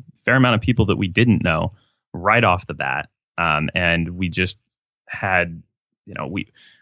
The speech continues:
we had so much positive reinforcement to start, but also I just, I kinda stepped back and I said, "What else would I really wanna be spending my time on? What else would I, what other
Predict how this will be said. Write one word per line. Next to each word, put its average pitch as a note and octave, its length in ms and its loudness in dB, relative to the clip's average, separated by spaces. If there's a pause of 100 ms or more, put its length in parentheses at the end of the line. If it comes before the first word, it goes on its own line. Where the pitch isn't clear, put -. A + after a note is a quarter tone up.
we A#2 80 4
had B2 180 2
so - 200 2
much C#3+ 180 2
positive G#2+ 340 2
reinforcement F#2+ 680 -2
to - 80 -12
start, A2 520 0
but G#2+ 100 2
also C3+ 340 4
I G#2 100 2
just, A2 260 2
I - 80 0
kinda F#3+ 200 2
stepped C#3+ 300 -2
back A2+ 280 0
and C3+ 60 2
I A2+ 40 2
said, A2 200 0
"What G2+ 220 0
else F#3 220 0
would F3 100 -2
I E2+ 60 2
really A#2 480 2
wanna G2+ 260 0
be G2 100 0
spending F#2 340 0
my E2+ 120 2
time D2 300 -2
on? - 200 -8 (840)
What A2+ 280 2
else A#2 300 0
would G#2 160 0
I, F2+ 480 0 (300)
what - 260 0
other G#2+ 480 2